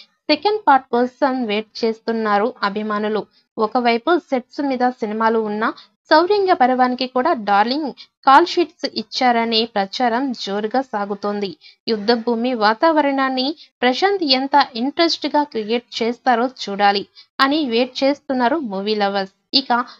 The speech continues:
ఏప్రిల్ నుంచి సెలార్ టూ సినిమా షూటింగ్లో జాయిన్ అవ్వబోతున్నట్టు ఇటీవలే బాబీ సింహా తన ఇంటర్వ్యూలో పేర్కొన్నారు. ఇక తాజాగా మలయాళ నటుడు పృథ్వీరాజ్ సుకుమారన్ కూడా స్పందించారు. ఏప్రిల్లో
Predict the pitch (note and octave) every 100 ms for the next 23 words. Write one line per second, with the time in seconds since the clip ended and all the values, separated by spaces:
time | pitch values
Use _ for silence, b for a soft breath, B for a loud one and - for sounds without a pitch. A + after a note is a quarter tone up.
0 | - B3 F4+ F#4+ G4+ D#4+ D4+ D#4+ D#4+ D#4
1 | G3+ A3 B3 C4+ C#4 C#4 B3+ B3 A#3+ -
2 | A3 B3 B3+ A3+ A#3+ b b - A3 B3
3 | E4 D#4+ C4+ B3 B3 A#3+ A#3+ A#3 A3+ A3+
4 | G#3+ G#3 G#3+ C#4 C4 A#3+ C4 E4 G#3+ G3
5 | G#3+ B3+ B3 B3 A#3+ A3+ B B _ F4+
6 | F#4 F4+ C4 A#3+ B3+ C#4 B3 C4 A3+ C4
7 | G#3 G3 - G3+ G3+ G3+ F#3+ - _ _
8 | A#3+ B3 A#3 G3 F#3+ A3+ D4 C4+ D#4+ D4
9 | G#3+ A3 A#3 A3+ A3+ A3 A3 B3 A#3+ G#3
10 | G3+ A#3+ C#4+ D4 - B3+ B3 A#3 A#3 A#3
11 | A#3 A3+ C#4 B _ _ - G#3 G#3 G#3+
12 | G#3+ G#3 G#3 G3 b b - C#4 F#4 G4
13 | F#4+ D4